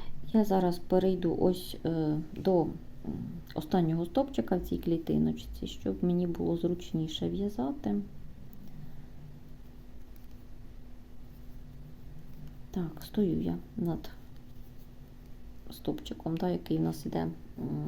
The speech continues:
як, е, як що у нас? <laughs> Як, м, стіночка клітинки нашої, да? Піднімаюсь на три повітряні, <clears throat> і наступний стовпчик, о,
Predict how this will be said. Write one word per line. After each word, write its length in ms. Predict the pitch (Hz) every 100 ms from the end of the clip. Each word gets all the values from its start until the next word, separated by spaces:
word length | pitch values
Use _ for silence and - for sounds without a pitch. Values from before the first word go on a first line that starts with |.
| 147 139
як, 440 | 147 147 - -
е, 40 | 113 - - 151 151 147 - - - - - - - - - - - - - - - - -
як 180 | - -
що 120 | -
у 60 |
нас? 220 | - - -
<laughs> 60 | - - - - - - - - - - - - 233 262 247 233 196 - - -
Як, 180 | 185 147
м, 680 | 147 - - - 165 - -
стіночка 560 | - 190 170 - - -
клітинки 540 | 165 202 175 160 160 185
нашої, 440 | 202 220 - 220
да? 160 | 220 311 - - - - - -
Піднімаюсь 680 | - 208 220 185 165 160 -
на 100 | 214
три 200 | 185 170
повітряні, 760 | 202 208 170 - 190 202 254 311 - - - -
<clears throat> 400 | 226 214 - -
і 120 | 202
наступний 640 | 196 180 - 185 - 160 160
стовпчик, 600 | - - 208 165 330 - -
о, 280 | 165 156